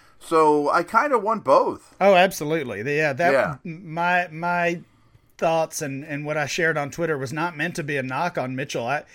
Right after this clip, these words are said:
Speaker 2: I would still,
Speaker 1: Mm-mm.
Speaker 2: w-, we said yesterday he was basically our number one waiver priority.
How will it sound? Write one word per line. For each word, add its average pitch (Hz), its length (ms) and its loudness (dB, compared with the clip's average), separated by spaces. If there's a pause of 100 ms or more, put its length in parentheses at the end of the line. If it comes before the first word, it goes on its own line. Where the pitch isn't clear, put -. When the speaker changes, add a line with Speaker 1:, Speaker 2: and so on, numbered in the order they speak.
(120)
Speaker 2:
I 165 100 2
would 160 140 -4
still, 180 480 4
Speaker 1:
Mm-mm. 95 180 -12
Speaker 2:
w-, 151 260 -12
we 160 100 -6
said 175 220 -2
yesterday 170 400 0
he 147 120 -4
was 151 180 -6
basically 170 520 -2
our 156 120 2
number 165 260 -4
one 160 240 -4
waiver 175 320 0
priority. 143 680 -2